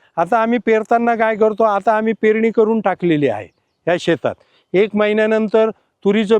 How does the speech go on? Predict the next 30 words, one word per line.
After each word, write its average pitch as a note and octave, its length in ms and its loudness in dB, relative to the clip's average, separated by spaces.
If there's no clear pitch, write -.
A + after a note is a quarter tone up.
पीक, G3 200 -2
अ, D#3+ 240 0
वीस G3+ 300 -2
ते A3+ 80 2
तीस G#3 260 -2
दिवसाचं G3 440 0
झाल्यानंतर E3 600 -2
त्या A3 180 2
पिकावर F#3+ 480 0
जे, F#3 140 4
अ, C#3+ 220 2
विद्यापीठाने G3+ 640 0
शिफारस F#3+ 480 -2
केलेलं F3+ 360 2
जे E3+ 140 0
तणनाशक D#3 580 -2
आहे, C3 200 -2
उभ्या G3+ 260 0
पिकावर G#3 380 0
मारायचं, C#3+ 480 -4
अ, D#3 120 0
पंचवीस F3+ 520 -2
ते G3+ 80 2
तीस F#3 260 -2
दिवसाच्या D3 500 0
दरम्यान D3+ 200 -2
त्याची F#3+ 220 0
आम्ही F#3+ 300 0
फवारणी F#3 380 0
करतो. D3 380 -2